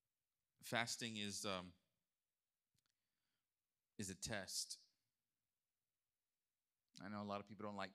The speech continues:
tests, but it, it's kind of the measuring stick, you know? And I'm not trying to measure up to you or anybody else, but it, it's more for myself. Like,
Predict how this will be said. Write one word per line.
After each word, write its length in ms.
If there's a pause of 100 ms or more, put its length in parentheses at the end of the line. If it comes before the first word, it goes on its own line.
(100)
tests, 560
but 160 (1800)
it, 160
it's 200
kind 220
of 60
the 80
measuring 480
stick, 320 (320)
you 80
know? 180 (880)
And 180
I'm 120
not 180
trying 180
to 60
measure 300
up 180
to 60
you 160
or 40
anybody 320
else, 300
but 100
it, 240
it's 200
more 160
for 160
myself. 440 (100)
Like, 180